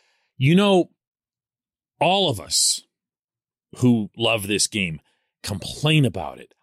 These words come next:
a lot. And you know what? Most of the time, we're justified in doing so.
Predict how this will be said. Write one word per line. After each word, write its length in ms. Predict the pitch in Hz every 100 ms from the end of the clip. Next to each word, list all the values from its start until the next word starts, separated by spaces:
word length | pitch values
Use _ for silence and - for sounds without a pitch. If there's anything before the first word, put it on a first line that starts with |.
| _ _
a 100 | 98
lot. 920 | 78 71 65 - - 87 95 - - - _ _ _ _
And 140 | - -
you 100 | 117
know 140 | 165
what? 320 | 135 143 156 _ _ 90
Most 520 | 82 95 151 165 -
of 120 | 151
the 80 | 156
time, 560 | - 143 147 156 156 120 _ _ _ -
we're 260 | 87 117
justified 800 | 95 107 98 - 90 - 85 82
in 160 | 78 71
doing 300 | 69 67 65
so. 340 | - 73 -